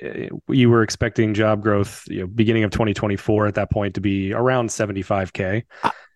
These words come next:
Speaker 1: which
Speaker 2: what did I tell ya?
Speaker 1: I don't think is all that different from what our expectation is now. So,
Speaker 2: And didn't I tell you fifty to hundred K? And you,
Speaker 1: Yeah.
Speaker 2: seventy-five, right?
Speaker 1: There you go.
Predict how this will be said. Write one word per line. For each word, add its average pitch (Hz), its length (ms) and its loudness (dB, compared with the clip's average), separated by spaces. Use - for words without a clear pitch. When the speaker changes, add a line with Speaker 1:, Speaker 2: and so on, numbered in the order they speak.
Speaker 1:
which - 300 -2
Speaker 2:
what 214 120 2
did 240 80 4
I - 20 4
tell 285 260 0
ya? 247 240 0
Speaker 1:
I 120 120 2
don't 113 100 2
think 107 120 0
is 104 100 0
all 104 140 2
that 98 140 2
different 98 320 -2
from 95 320 -6
what 101 160 0
our 95 80 0
expectation - 480 -6
is 92 100 -10
now. 92 200 -10
So, - 260 -14
Speaker 2:
And 165 240 -4
didn't 196 220 4
I 226 100 2
tell 214 240 0
you 214 120 0
fifty 202 340 -2
to 190 100 2
hundred 185 300 0
K? 226 340 -6
And 147 320 0
you, 151 260 0
Speaker 1:
Yeah. 143 140 -8
Speaker 2:
seventy-five, 180 800 2
right? 151 260 -4
Speaker 1:
There 98 140 0
you 95 60 0
go. 127 200 -2